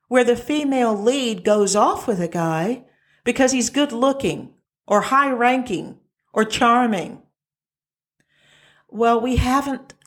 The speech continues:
learned the lesson. This is a serious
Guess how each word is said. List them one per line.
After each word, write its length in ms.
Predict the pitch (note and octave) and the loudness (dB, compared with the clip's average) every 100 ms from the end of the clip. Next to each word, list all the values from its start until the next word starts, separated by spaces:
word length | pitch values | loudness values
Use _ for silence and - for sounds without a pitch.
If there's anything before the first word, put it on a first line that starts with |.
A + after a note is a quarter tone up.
| - | -8
learned 480 | G3+ G3+ G3+ G#3 - - | -4 -2 -4 -8 -16 -8
the 120 | G3 | -2
lesson. 580 | F#3+ E3 - D3 C#3+ C#3+ _ _ _ _ _ _ _ | 0 0 0 -6 -10 -16 _ _ _ _ _ _ _
This 200 | C4+ D4 | 0 2
is 120 | B3+ | 2
a 60 | G3+ | 2
serious 640 | - - C4+ C#4 C#4+ - | 4 4 0 0 0 -2